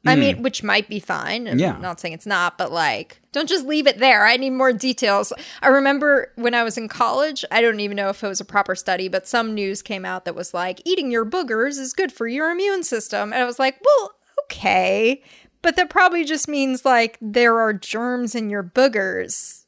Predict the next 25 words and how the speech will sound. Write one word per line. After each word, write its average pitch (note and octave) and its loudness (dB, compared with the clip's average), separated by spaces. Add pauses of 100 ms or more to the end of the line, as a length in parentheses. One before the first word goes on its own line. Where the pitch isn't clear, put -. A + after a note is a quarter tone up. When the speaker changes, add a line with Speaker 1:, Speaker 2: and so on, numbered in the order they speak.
(140)
Speaker 2:
You're A#2+ 4
Speaker 1:
<laughs> - -
I A#2 4
mean, A4+ 4 (160)
like, - 4 (120)
that's - -6 (300)
okay, C#4+ 0
Speaker 2:
Yeah. C4+ 6 (120)
Speaker 1:
fine. D4+ 6
I'm D4+ 6
not D4+ 4
saying C#4+ 2
that's C4+ -4
necessarily A#3+ 0
bad, A#3+ 4
but A#3 6
Speaker 2:
It's - -4
Speaker 1:
it's B2 -6
Speaker 2:
like A2+ 4
eating A2+ 2
that G2+ 2
hamburger G2 0
off F#2 -2
the G2+ -2
ground. G2+ 0